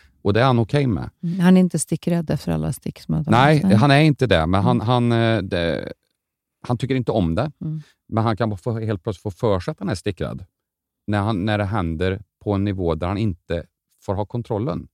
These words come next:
Speaker 1: Så Alfred har ju varit, saker som han kan kun-, kontrollera så har han sagt nej till. Och då är det en annan jobbig sak som hänt som förälder.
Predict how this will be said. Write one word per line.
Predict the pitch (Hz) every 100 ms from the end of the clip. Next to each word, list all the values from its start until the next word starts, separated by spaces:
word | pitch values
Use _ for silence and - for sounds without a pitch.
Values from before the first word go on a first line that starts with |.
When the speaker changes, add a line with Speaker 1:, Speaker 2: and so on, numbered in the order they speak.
| _ _ _ _ _ -
Speaker 1:
Så | -
Alfred | 117 107 92 143
har | 160
ju |
varit, | 135 92 _ _ -
saker | - 123 123
som | 110
han | 156 165 143
kan | 131
kun-, | - 117 -
kontrollera | 123 110 117 87 92 131 113 _ _
så | - 113
har | 107
han | 92
sagt | 85 110 147
nej | 185 -
till. | - -
Och |
då | 98
är | 143
det |
en | 190
annan | 180 160
jobbig | 196 143 120
sak | 104 87
som | 98
hänt | 92 73
som | -
förälder. | 90 71 69